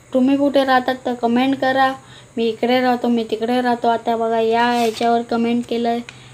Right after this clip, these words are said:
मी पुणेवरतून, मी गोवावरतून,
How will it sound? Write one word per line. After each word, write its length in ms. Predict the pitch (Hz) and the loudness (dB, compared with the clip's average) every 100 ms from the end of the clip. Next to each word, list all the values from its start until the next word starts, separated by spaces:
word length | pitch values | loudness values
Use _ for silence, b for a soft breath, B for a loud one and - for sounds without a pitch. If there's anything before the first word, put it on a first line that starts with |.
| B 240 | B -2
मी 120 | 247 233 - - - - | -2 -2 -16 -20 -14 2
पुणेवरतून, 880 | 277 262 277 277 269 262 269 269 262 | 4 6 6 6 4 2 0 2 2
मी 100 | 254 | 2
गोवावरतून, 720 | 240 247 262 262 247 262 | 4 4 4 4 2 -2